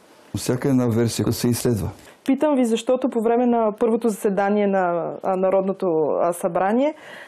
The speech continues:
Speaker 2: с-, Бойко Борисов, а, излезе така с, а, нова информация и призна, че Алексей Петров е участвал в различни срещи, за да може да се направи стабилно,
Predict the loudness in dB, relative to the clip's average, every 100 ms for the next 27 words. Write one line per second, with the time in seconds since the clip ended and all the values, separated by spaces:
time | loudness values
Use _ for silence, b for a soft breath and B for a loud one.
0 | B -12 -6 -2 0 0 0 0 0 -2
1 | -8 -6 -2 0 0 -2 -4 0 0 0
2 | -2 -2 -4 -4 -6 -2 0 0 0 -4
3 | -6 -4 -2 -2 0 2 2 0 -4 -6
4 | -2 -2 -2 -2 0 -2 -2 -2 0 -2
5 | -2 -2 0 -2 -2 -6 -6 -4 -6 -2
6 | -2 -2 B B B _ -8 -2 2 2
7 | 0 -2 0 2 2 2 2 0 2 2
8 | 2 -2 -2 -2 0 0 0 -2 -4 -2
9 | 0 0 2 0